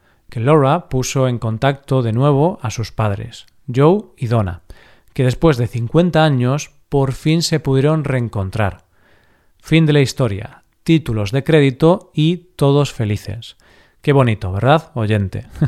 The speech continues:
<laughs> Pero esta historia tiene escena postcréditos,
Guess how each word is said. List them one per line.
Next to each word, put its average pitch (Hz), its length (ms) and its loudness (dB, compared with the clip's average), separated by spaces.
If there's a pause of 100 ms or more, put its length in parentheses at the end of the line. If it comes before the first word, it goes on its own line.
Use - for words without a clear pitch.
(220)
<laughs> - 440 -20
Pero 139 180 0
esta 160 180 0
historia 143 640 0
tiene 147 220 0
escena 151 520 -2
postcréditos, - 1000 -2